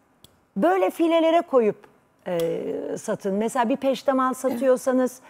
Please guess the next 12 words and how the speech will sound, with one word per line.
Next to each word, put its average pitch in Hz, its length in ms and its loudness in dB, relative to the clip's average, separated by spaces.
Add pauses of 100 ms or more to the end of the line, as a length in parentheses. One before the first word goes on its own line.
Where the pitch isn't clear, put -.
(300)
ne 247 140 2
bileyim 277 240 2 (100)
örgü 254 420 4
bir 233 60 0
şey 269 220 -2
yapıyorsanız, 262 960 2 (580)
örgü 269 360 6
bir 254 140 2
bluz 269 280 2
yaptınız. 240 480 0
Bunun 277 260 2
içinde 262 560 0